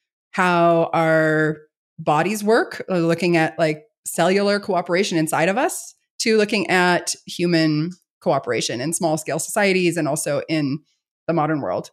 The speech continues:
Oh, and also microbial systems like this kombucha that I happen to be drinking now, which was made with cooperation. Um, yeah, so I do all that. And then also the zombie apocalypse. That's also a thing.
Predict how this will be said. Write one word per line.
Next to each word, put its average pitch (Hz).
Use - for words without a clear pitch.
Oh, 202
and 208
also 170
microbial 165
systems -
like -
this -
kombucha -
that -
I -
happen -
to -
be 180
drinking 160
now, 131
which -
was -
made 202
with 202
cooperation. 196
Um, 180
yeah, 240
so 233
I 214
do 220
all 220
that. 190
And 196
then 196
also 185
the 160
zombie 160
apocalypse. 139
That's 143
also -
a -
thing. -